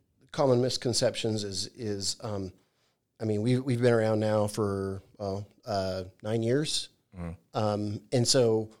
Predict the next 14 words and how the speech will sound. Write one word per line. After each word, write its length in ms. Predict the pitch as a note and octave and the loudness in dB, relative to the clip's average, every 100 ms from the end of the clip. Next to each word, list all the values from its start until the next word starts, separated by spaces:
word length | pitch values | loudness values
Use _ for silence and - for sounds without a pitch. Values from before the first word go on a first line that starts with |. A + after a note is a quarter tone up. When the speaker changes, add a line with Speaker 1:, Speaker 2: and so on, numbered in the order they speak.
| _ - | _ -2
Speaker 1:
what 260 | C3 B2+ | 0 0
we 120 | B2+ A#2 | 0 0
used 340 | A2+ C#3 - | 4 4 2
to 60 | A2+ | 0
do 180 | G#2+ | -2
is 100 | G2+ | 0
not 160 | A2+ G2+ | -2 -2
what 80 | G#2+ | -4
we 140 | A2+ | -6
do 100 | G2 | -4
today. 380 | F#2+ G#2 F2 D#2 - - | -4 -6 -8 -12 -18 -14
Speaker 2:
Right. 260 | - C2+ - _ | -6 -6 -6 _
Speaker 1:
Right. 280 | G#2 A2 - - _ _ _ _ | -2 -2 -2 -12 _ _ _ _
Um, 420 | B2 G#2 G2+ F#2+ | -4 -2 -2 -4